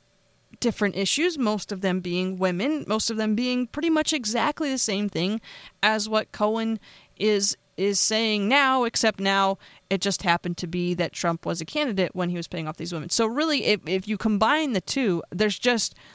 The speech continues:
legally speaking, there's no, um, there's no case here.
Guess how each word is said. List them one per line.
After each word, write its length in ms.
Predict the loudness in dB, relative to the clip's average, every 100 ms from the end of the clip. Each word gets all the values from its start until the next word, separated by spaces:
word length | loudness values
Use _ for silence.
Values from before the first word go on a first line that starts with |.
| -8
legally 520 | -2 2 2 2 0
speaking, 840 | 0 0 2 2 2 0 2 0 -4 _ _ _ _ _ _
there's 580 | -16 -2 2 2 2 0
no, 680 | 0 2 2 2 2 0 -4 _
um, 540 | -2 0 2 0 -2 -4 _ _ _ _ _ _ _ _ _ _ _ _ _ _ -6
there's 260 | 2 2 2
no 180 | 0 0
case 380 | 0 0 0
here. 260 | -4 -4 -6